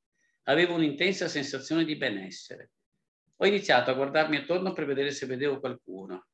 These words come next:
ma non vidi nessuno. C'erano solo questi prati e questo ruscello.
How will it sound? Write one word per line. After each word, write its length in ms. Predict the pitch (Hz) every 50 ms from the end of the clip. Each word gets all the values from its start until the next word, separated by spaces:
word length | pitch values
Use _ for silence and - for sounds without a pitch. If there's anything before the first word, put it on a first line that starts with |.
| - -
ma 100 | 147 160
non 180 | 175 165 147
vidi 260 | 135 143 156 160 165
nessuno. 680 | 156 151 139 - - - 101 98 92 98 101 95 - _ _ _ _ _ _ _ _ _ _
C'erano 240 | - 131 123 127 127
solo 220 | - 160 147 135
questi 240 | 127 139 135 - 131
prati 320 | - 143 151 170 - -
e 80 | 160 -
questo 300 | - 139 135 - 135 127
ruscello. 720 | 123 117 - - - 90 87 87 90 95 95 92 - _